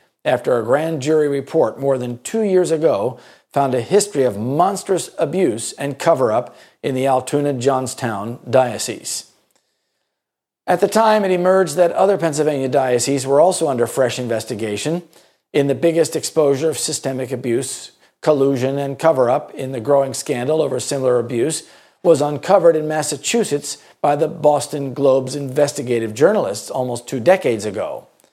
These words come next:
Similar reports have emerged in Europe, Australia, Chile, prompting lawsuits and investigations, sending dioceses into bankruptcy, and undercutting the moral authority of the leadership of the Catholic Church,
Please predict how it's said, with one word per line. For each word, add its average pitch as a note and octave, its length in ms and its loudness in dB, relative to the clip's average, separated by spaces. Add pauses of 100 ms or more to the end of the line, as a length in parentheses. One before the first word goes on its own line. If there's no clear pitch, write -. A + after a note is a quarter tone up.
(440)
Similar G#3+ 360 4
reports D3+ 460 4
have D3+ 140 4
emerged D3 440 2
in A#2 140 -4
Europe, E3+ 380 6
Australia, E3 640 2 (100)
Chile, E3 460 2 (420)
prompting C3+ 400 0
lawsuits E3+ 640 2
and C3+ 80 -6
investigations, C#3+ 960 0 (220)
sending C3+ 400 -4
dioceses E3+ 800 2
into A#2+ 180 -2
bankruptcy, F3 800 0 (180)
and B2+ 140 -6
undercutting F3+ 680 0
the D#3+ 80 0
moral E3+ 400 4
authority D#3 500 2
of D3+ 80 2
the D3 80 0
leadership C#3 480 -2
of C3 80 -6
the B2+ 80 -4
Catholic A2 400 -4
Church, - 440 -2